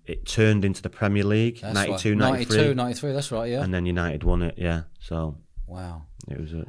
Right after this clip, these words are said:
Speaker 2: And was
Speaker 1: yeah.
Speaker 2: he still, was he still living at home with you guys when he w-, went to United?
Speaker 1: Yeah. Yeah. He was still living at home too. He was, like, about twenty,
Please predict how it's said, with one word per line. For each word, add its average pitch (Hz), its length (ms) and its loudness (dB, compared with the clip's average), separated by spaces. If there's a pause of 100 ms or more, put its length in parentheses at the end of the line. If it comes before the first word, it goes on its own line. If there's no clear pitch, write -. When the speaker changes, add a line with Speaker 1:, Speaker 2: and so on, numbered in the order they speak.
Speaker 2:
And 147 100 0
was 175 80 0
Speaker 1:
yeah. 202 60 -2
Speaker 2:
he - 20 -2
still, 185 220 2
was 147 180 2
he 170 80 4
still 180 200 0
living 170 260 -2
at 143 80 -4
home 175 160 2
with 127 120 -2
you 95 120 -4
guys 82 240 -6
when 95 120 -6
he 101 80 -4
w-, 101 240 -6
went 101 220 -8
to 92 80 -8
United? 87 320 -6
Speaker 1:
Yeah. 90 180 -2 (600)
Yeah. 85 220 -6 (120)
He - 60 -12
was 95 80 -10
still 135 160 0
living 110 220 -2
at 90 60 -4
home 87 200 -8
too. 92 160 -10
He 87 40 -8
was, 82 80 -10
like, 82 200 -10
about 76 200 -16 (360)
twenty, 147 500 -12